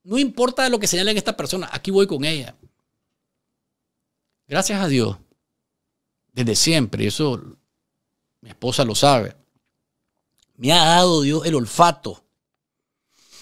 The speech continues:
para saber, y quizás ese tiene que ver también con, con,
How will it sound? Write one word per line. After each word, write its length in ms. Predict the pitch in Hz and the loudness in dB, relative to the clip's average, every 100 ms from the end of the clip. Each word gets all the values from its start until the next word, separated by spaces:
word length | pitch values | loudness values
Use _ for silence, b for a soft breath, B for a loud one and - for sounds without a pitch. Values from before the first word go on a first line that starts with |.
| b b b _ _ _ _ _ _ - | b b b _ _ _ _ _ _ -8
para 240 | 123 117 | -6 -4
saber, 500 | - 113 104 135 151 | -4 -6 -2 -2 -2
y 60 | 127 | -6
quizás 400 | 117 160 190 170 | -6 -4 -2 -2
ese 320 | 180 139 - _ _ _ _ _ - | -4 -6 -10 _ _ _ _ _ -8
tiene 220 | 165 185 | -4 -2
que 80 | 131 | -2
ver 160 | 147 | -2
también 280 | 160 131 151 | -4 -6 -6
con, 260 | 160 151 123 | -6 -6 -8
con, 260 | - 113 | -10 -16